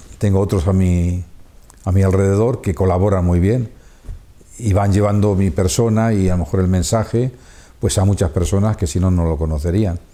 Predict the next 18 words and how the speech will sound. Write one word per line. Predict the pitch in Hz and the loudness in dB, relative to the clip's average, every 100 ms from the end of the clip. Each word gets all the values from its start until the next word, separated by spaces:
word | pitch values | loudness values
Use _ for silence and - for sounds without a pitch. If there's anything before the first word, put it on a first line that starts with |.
| - - - - - - | -20 -20 -20 -20 -20 -18
Entonces, | - - 82 | -14 -12 -6
bueno, | 85 110 | -4 -2
hay | 95 | -2
que | 87 | 0
usar | 95 - | 0 0
los | 85 78 | 0 0
medios, | 101 120 90 | 0 0 0
para | 95 92 | 0 -2
eso | 92 | 0
están, | 85 - 110 107 - - - - - - | -2 -2 -2 -4 -10 -20 -20 -20 -20 -4
y | 101 95 | 0 0
siendo | - 101 95 | 0 2 2
buenos, | 98 104 110 143 | 2 2 0 -2
pues, | 143 82 | -4 -6
es, | 87 - | -6 -6
hacen | 101 87 87 | -2 0 0
mucho | 80 - | 0 -2
bien. | 82 101 95 | 0 0 -2